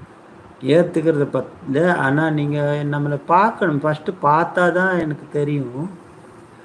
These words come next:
அதனால ஒரு டைம் சந்திங்க. மார்ச் முப்பது வாங்க, முடிவு பண்ணிக்கலாம். இல்ல, நடுவுல டைம் கிடைச்சா வாங்க,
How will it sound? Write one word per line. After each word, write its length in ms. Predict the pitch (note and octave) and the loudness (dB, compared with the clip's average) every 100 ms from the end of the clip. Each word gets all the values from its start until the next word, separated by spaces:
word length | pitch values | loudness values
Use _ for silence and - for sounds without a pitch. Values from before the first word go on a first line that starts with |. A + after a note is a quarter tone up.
| - - - | -20 -18 -4
அதனால 480 | B2+ C3+ D3 F3 | -2 0 0 2
ஒரு 180 | D#3+ C#3+ - | 2 0 -2
டைம் 300 | E3 G3+ G3 | -2 -2 -2
சந்திங்க. 580 | F3+ F#3 G3+ G3 D3 B2 - - - - - - - - - - - - | -2 -2 0 0 -2 -4 -12 -18 -20 -20 -20 -20 -20 -20 -20 -20 -20 -4
மார்ச் 420 | D3 F#3+ G#3 G3 | 2 2 2 2
முப்பது 460 | F3 E3+ E3+ E3 D3+ | 0 2 0 0 0
வாங்க, 380 | D#3 D#3+ D3+ | 0 0 -2
முடிவு 360 | C3+ C3+ C3+ C3 - | -4 -2 -2 -2 -4
பண்ணிக்கலாம். 520 | A#2+ A#2 - A2 G#2+ - - - - - - - | -10 -10 -14 -16 -18 -20 -20 -20 -20 -20 -20 -12
இல்ல, 220 | C#3+ E3 F3 | -2 2 4
நடுவுல 460 | E3+ E3+ F#3 E3+ | 4 4 4 2
டைம் 300 | E3+ E3+ F3 | 2 2 2
கிடைச்சா 420 | E3 D#3 D3 E3+ D#3 | 2 -2 0 0 0
வாங்க, 420 | D3 D3 C3 | 0 -2 -4